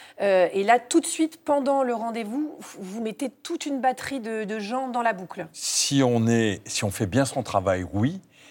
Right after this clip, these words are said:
Speaker 2: parce que c'est pas normal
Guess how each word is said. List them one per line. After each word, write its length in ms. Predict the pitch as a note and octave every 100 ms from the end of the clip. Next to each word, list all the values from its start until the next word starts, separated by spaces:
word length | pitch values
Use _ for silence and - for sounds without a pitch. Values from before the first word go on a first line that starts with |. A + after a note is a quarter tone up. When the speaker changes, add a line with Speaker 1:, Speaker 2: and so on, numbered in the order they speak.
| _ -
Speaker 2:
parce 340 | G#2 - - G#2
que 300 | - A2 F#2 - _
c'est 260 | - A2
pas 200 | - D#3+
normal 720 | C#3+ B2+ F#2+ G2 F#2 D#2+ C#2